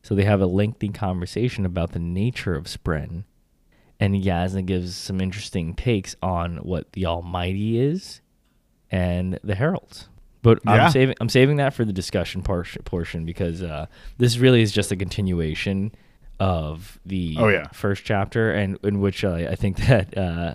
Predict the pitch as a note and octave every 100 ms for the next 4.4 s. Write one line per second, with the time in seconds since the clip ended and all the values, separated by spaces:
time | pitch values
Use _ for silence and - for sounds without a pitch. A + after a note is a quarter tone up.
0 | - G2+ G2+ F#2+ G2+ F#2 F2+ - G#2 A2
1 | A2 G#2 - A2 G#2+ - A2+ G2+ A#2 A#2+
2 | - G#2+ G2 G2 - A2+ G2+ - G2 G2
3 | G#2+ F#2+ F2+ - G2+ F#2 F2+ F#2+ F#2+ E2+
4 | E2 D#2+ E2 F2